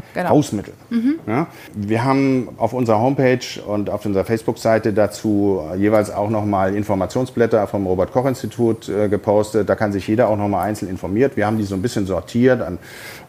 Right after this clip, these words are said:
Speaker 2: was Relevanz angeht und was die Wichtigkeit für die Allgemeinbevölkerung angeht. Also wenn ich normale Erkältungssymptome habe als gesunder junger Mensch, dann bitte nirgendwo anrufen.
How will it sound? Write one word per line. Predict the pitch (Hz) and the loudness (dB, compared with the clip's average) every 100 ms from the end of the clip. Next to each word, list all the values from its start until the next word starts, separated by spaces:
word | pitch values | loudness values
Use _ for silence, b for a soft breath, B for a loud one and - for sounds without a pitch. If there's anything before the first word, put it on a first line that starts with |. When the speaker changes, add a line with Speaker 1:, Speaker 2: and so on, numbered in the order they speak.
| - | -6
Speaker 2:
was | 90 - | -4 0
Relevanz | 98 90 120 139 | 0 2 2 2
angeht | 107 110 107 107 | 0 0 2 2
und | 104 92 | 2 0
was | 90 - | -2 -4
die | 98 | -2
Wichtigkeit | 90 139 127 - 120 110 | 0 0 -2 -2 0 0
für | - 101 | 0 0
die | 92 | 0
Allgemeinbevölkerung | 92 95 123 123 127 123 117 | -2 -2 -4 -2 -2 -2 -4
angeht. | 92 107 104 104 101 101 - - | -4 -4 0 0 -2 -12 -18 -2
Also | 110 113 98 | 0 2 2
wenn | 123 151 165 | 2 2 2
ich | 147 - - - - - - | 0 -2 -12 -20 -20 -20 -6
normale | 117 113 110 110 110 131 156 | -2 2 2 2 2 2 4
Erkältungssymptome | 147 127 117 127 143 113 87 95 92 82 - 101 95 92 | 4 2 2 2 2 0 -2 -4 -4 -6 0 0 0 -2
habe | 85 80 80 | -4 -4 -4
als | 90 - | -6 -6
gesunder | 87 127 131 | -4 0 0
junger | 117 101 | 0 0
Mensch, | 95 107 156 - B B B B | -2 0 -2 -4 B B B B
dann | 113 107 - - | -4 -4 -10 -4
bitte | - - - - - - - - - - - | -4 -2 -6 -10 -14 -20 -20 -20 -20 -20 -4
nirgendwo | 120 131 151 131 101 | 2 4 4 4 2
anrufen. | 110 123 143 202 | 2 0 -2 -4